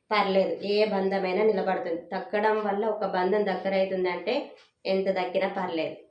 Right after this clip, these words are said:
కానీ వాళ్ళను ఎంత మనకు, సరే ఆ పర్సన్ అవసరం ఉండని, అవసరం ఉండకపోయినా, అవతల వ్యక్తి గురించి తప్పుగా మాట్లాడినా, లేదా వాళ్ళ నెగటివ్స్‌ని బయట, ఏ వ్యక్తి దగ్గరైనా సరే పాజిటివ్, నెగటివ్ రెండు ఉంటాయి.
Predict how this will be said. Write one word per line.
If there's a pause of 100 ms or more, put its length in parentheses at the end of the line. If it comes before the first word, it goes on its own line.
(480)
కానీ (680)
వాళ్ళను
ఎంత (520)
మనకు, (300)
సరే (100)
ఆ
పర్సన్
అవసరం
ఉండని, (180)
అవసరం
ఉండకపోయినా, (320)
అవతల
వ్యక్తి
గురించి
తప్పుగా
మాట్లాడినా, (440)
లేదా (180)
వాళ్ళ (220)
నెగటివ్స్‌ని
బయట, (140)
ఏ
వ్యక్తి
దగ్గరైనా
సరే (100)
పాజిటివ్,
నెగటివ్
రెండు
ఉంటాయి.